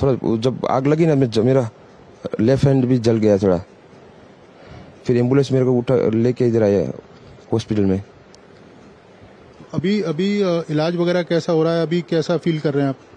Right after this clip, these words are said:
Speaker 1: नहीं, इलाज बहुत अच्छा है, यहाँ के लोग बहुत सपोर्टिंग है, बहुत अच्छा इलाज कर रहे हैं सब।
Speaker 2: ये आपने देखा विश्वास कुमार, जो इकलौते, अ, शख्स थे जो इस हादसे में जिंदा बचे थे। प्रधानमंत्री यहाँ पर पहुँचे घायलों को देखने के लिए, क्योंकि जब, अ,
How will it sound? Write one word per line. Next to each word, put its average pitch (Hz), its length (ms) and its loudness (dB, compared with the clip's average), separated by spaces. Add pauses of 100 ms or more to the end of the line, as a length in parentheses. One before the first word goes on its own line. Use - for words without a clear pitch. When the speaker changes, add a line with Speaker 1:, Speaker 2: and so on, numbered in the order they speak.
(120)
Speaker 1:
नहीं, 123 200 -6
इलाज 135 200 2
बहुत 131 220 0
अच्छा 127 200 0
है, 127 60 2
यहाँ 127 160 2
के 135 100 0
लोग 127 240 0 (520)
बहुत 123 160 0
सपोर्टिंग 123 420 0
है, 139 80 2
बहुत 120 260 0
अच्छा 120 220 0
इलाज 104 280 0
कर 101 140 -2
रहे 92 100 2
हैं 95 80 0
सब। 101 60 -8 (360)
Speaker 2:
ये 156 220 2
आपने 170 300 0
देखा 160 220 0
विश्वास 147 420 0
कुमार, 147 300 -2
जो 151 140 0
इकलौते, 135 540 0
अ, 127 340 -2
शख्स - 320 -6
थे 175 320 -2
जो 143 260 0
इस 139 220 -4
हादसे 131 360 -2
में 147 400 -2
जिंदा 131 260 0
बचे 135 220 -2
थे। 175 180 -4
प्रधानमंत्री 139 760 0
यहाँ 131 120 0
पर 143 140 -4
पहुँचे 135 420 -4 (460)
घायलों 135 360 2
को 156 100 2
देखने 147 340 2
के 156 100 -2
लिए, 170 200 2
क्योंकि 151 280 -2
जब, 131 280 0
अ, 127 220 0